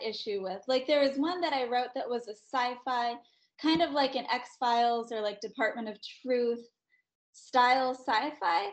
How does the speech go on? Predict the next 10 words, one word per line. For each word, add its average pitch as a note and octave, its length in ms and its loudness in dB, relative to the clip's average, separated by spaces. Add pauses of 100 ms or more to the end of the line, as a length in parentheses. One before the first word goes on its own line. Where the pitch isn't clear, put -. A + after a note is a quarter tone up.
(580)
And D4+ 160 8
I G4 300 6
wrote F4 280 4
a B3 80 4
lot A3+ 400 4
of D4+ 140 0
it D4+ 160 0 (120)
before C4 340 -2
I B3+ 260 2
realized B3+ 640 0